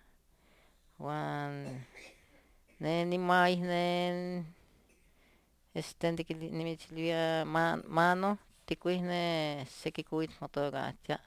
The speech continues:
tepetah calacouitl, tepetah calacouitl, imai, quemah. Uan calicximeh, pues, quemeh esquicouitl ticuih.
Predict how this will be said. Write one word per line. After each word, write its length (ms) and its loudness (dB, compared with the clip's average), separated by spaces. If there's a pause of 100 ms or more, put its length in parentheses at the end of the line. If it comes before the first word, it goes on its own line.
(1040)
tepetah 640 2 (100)
calacouitl, 960 2 (1900)
tepetah 640 4 (160)
calacouitl, 960 4 (560)
imai, 560 2 (1300)
quemah. 480 -2 (1400)
Uan 240 2
calicximeh, 640 2
pues, 400 -6 (1120)
quemeh 320 4
esquicouitl 560 -2
ticuih. 320 -4